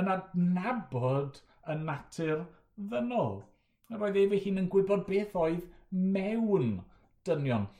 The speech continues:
Yy, sdim perygl bod ni'n mynd i ddod at Iesu, credu ynddo fe, i ddilyn e, ac yna bod e'n troi rownd a dweud, "O,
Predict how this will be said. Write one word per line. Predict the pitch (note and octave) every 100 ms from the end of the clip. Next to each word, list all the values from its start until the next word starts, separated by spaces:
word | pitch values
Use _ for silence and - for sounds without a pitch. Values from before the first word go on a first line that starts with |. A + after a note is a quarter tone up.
| - -
Yy, | F#3+ -
sdim | B3 B3+ - _ _ _ _ _ -
perygl | - A#3 A#3 C4+ E3+ G#2+
bod | - D#3+
ni'n | E3
mynd | E3+
i | F3
ddod | D3+ A3 D#4
at | B3 -
Iesu, | D3 - - G#2 G#3+ - - _ _ _ -
credu | - G#3+ A3+ D4
ynddo | C4+ C4 D3
fe, | G2+ B2+ G#3 - -
i | - E3 D#3
ddilyn | E3 G#3+ D4 D#4 A#2+
e, | A#2+ E3 A3 - - F3
ac | E3 F3+
yna | F3 F3 F3 - -
bod | E3+ F3
e'n | G#3+ A3+
troi | G3 F3+
rownd | D3 D3
a | C#3+
dweud, | D3 D3
"O, | A3+